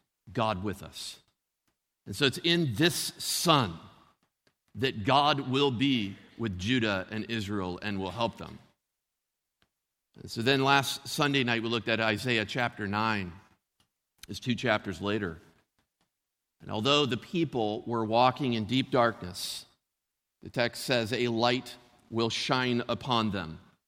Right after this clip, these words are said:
A child will be born. A son will be given, and the entire government will rest upon his shoulders.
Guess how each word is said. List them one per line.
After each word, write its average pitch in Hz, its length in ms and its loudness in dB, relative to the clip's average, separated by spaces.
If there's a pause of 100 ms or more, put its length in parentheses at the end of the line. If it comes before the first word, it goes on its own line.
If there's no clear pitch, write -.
(1200)
A 107 60 -8
child 147 680 4 (100)
will 127 220 6
be 120 160 4
born. 107 500 2 (1500)
A 131 100 2
son 135 720 4
will 123 220 2
be 120 120 2
given, 95 640 0 (1040)
and 127 140 2
the 135 140 2
entire 151 640 2
government 117 720 0 (500)
will 107 260 -2
rest 120 560 -4
upon 107 420 -6
his 101 180 -8
shoulders. - 760 -8